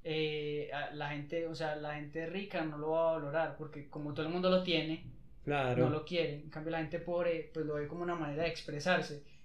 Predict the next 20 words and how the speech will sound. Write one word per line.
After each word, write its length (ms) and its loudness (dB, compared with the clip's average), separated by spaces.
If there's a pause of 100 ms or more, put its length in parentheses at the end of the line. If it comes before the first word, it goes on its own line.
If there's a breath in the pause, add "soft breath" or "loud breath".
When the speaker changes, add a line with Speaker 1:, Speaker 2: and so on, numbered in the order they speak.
Speaker 1:
Entonces, 420 -2 (140)
por 140 0
eso, 200 -2
pues, 160 2
en 420 -4
los 160 0
noventas, 600 0
ochentas, 640 -2
en 60 -4
los 120 -4
Estados 300 -2
Unidos, 400 -2
ya 140 -6
en 40 -4
los 120 -2
noventas 300 -2
se 80 -4
puso 220 -6
muy 120 -4
fuerte, 480 0